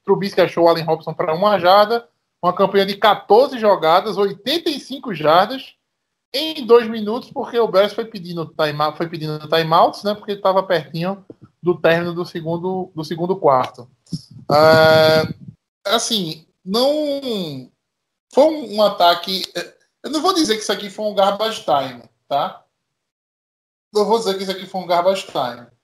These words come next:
Mas sabe aquele último momento, assim, que você vira pra sua, pro seu ataque e fala, "Vamos, vamos, vamos, vamos embora, vamos pra dentro dos caras que, entendeu? A gente não tem mais nada a perder", né?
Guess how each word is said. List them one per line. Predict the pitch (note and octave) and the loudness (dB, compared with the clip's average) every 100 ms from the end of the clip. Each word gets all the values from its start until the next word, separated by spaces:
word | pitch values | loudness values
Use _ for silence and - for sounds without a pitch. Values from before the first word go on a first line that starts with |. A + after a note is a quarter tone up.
| _ _ _ D#3 | _ _ _ 0
Mas | F#3+ G#3 | 2 4
sabe | D#4+ E4 D#4 | 2 2 0
aquele | B3 B3 A#3+ | 0 0 0
último | C4 - F4 D#4 | 0 0 0 2
momento, | B3 F#3+ F3 E3 E3+ | 2 2 -2 -4 -6
assim, | - D#3+ | -6 -10
que | D#3+ E3+ | -10 -10
você | D#3 D#3 E3+ | -8 -4 -4
vira | C#3+ F3+ G#3+ | -2 -2 2
pra | G3+ | 2
sua, | G3 F#3 F3+ D#3 | 2 2 2 0
pro | E3+ E3 | -4 -4
seu | F3+ | 0
ataque | E3+ F3 E3+ | 2 2 0
e | F#3+ | -2
fala, | E3 D3+ C3+ - _ _ _ - | 0 2 0 -2 _ _ _ -2
"Vamos, | D3+ D#4+ D4+ | 4 4 4
vamos, | G#3+ D4 G#3+ | 2 2 2
vamos, | C4+ A3+ | 0 0
vamos | C4 C4+ | -4 -6
embora, | A3+ G3 B3+ B3 | -2 2 4 4
vamos | B3 B3 | 0 2
pra | B3 | 2
dentro | A3+ A#3 G#3 | 2 -4 -8
dos | F#3+ | -4
caras | - A3+ C4 | 2 4 4
que, | B3 B3+ B3 | 0 -6 -6
entendeu? | G#3 G#3 F#3+ A#3+ - _ _ | -6 -6 -4 -4 -8 _ _
A | F3+ | -8
gente | F3 B3 | -6 -6
não | B3 | -6
tem | G#3+ | -4
mais | A3+ G3 - - | 0 0 -2 -2
nada | F3+ F#3 | 2 2
a | F3+ | 2
perder", | D#3 C3+ E3+ F#3 C3+ - _ _ - | -2 0 2 2 0 -10 _ _ -8
né? | F3 - | -8 -8